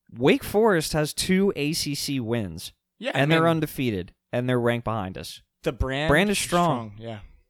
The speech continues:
Speaker 2: Yeah.
Speaker 1: Brand is strong. Say it again.
Speaker 2: The brand is very strong. We're, like, allowed to lose.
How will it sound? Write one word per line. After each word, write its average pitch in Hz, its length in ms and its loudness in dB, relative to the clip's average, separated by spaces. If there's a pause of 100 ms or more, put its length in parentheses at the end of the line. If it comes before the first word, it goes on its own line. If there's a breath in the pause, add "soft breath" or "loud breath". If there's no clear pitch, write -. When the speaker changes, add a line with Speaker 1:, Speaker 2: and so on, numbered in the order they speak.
(500)
Speaker 2:
Yeah. - 60 -14
Speaker 1:
Brand 160 200 -2
is 175 80 -6
strong. 165 360 -6 (500)
Say 160 240 -6
it 165 60 -4
again. 143 260 -10 (280)
Speaker 2:
The 120 80 -16
brand 123 440 -10
is 107 140 -16
very 117 340 -10
strong. 107 440 -16 (400)
We're, 180 220 0
like, 285 260 -2
allowed 180 800 0
to 190 120 -2
lose. 156 540 -6